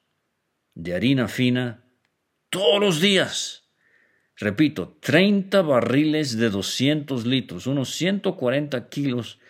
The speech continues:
de harina en cada tambor, en cada barril, pero treinta de estos por día,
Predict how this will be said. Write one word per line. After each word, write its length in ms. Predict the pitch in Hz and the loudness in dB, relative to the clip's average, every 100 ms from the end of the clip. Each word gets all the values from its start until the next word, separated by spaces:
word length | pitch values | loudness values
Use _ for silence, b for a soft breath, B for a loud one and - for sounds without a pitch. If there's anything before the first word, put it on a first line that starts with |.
| B B B B | B B B B
de 200 | 92 95 | 0 2
harina 360 | 107 127 117 | 2 2 0
en 140 | 101 85 | -2 -4
cada 540 | - 120 120 104 95 b b b | 0 2 2 0 -2 b b b
tambor, 520 | - 90 85 107 117 | -4 -2 0 2 2
en 120 | 107 - | 0 -4
cada 260 | 110 113 | 2 2
barril, 640 | 98 90 90 104 101 - b b b b - | 2 0 0 0 -2 -6 b b b b -6
pero 240 | 104 98 | -4 -4
treinta 560 | - 151 220 214 - 123 | 0 4 6 4 2 2
de 160 | 101 | 2
estos 580 | 87 - - 92 - - _ _ _ - | 0 -6 -6 -8 -8 -20 _ _ _ -2
por 320 | 127 131 123 | 0 2 0
día, 580 | 190 262 233 117 - | 2 4 4 2 -4